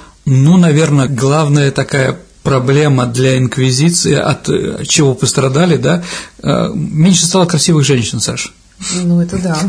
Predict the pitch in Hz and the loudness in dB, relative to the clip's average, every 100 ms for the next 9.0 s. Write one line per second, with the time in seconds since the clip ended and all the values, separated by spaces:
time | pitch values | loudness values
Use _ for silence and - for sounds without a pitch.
0 | - - - 143 151 151 147 - 135 156 | -6 -12 -4 -2 2 2 2 0 2 2
1 | 156 156 135 135 135 - 131 135 - 110 | 2 -2 0 2 0 2 0 0 0 -2
2 | - - - 143 147 143 123 - 110 - | -4 -6 -8 -4 -2 0 0 -2 -6 -4
3 | 127 123 147 214 - - - 127 165 175 | -2 0 0 -2 -8 -20 -6 -4 -2 -2
4 | 120 123 131 123 - 127 - 131 123 120 | -2 -2 0 0 0 -2 -2 -2 -2 -4
5 | - 110 120 160 143 113 123 175 214 196 | -4 -4 -4 -2 0 2 4 4 2 -2
6 | 190 - - - - 123 127 127 110 - | -4 -6 -6 -8 -4 0 2 2 0 0
7 | 120 120 160 226 - - - - 139 139 | 2 2 2 0 -2 -18 -20 -8 -4 0
8 | 143 139 135 131 131 127 135 127 127 - | 0 0 0 2 2 0 0 0 -2 -6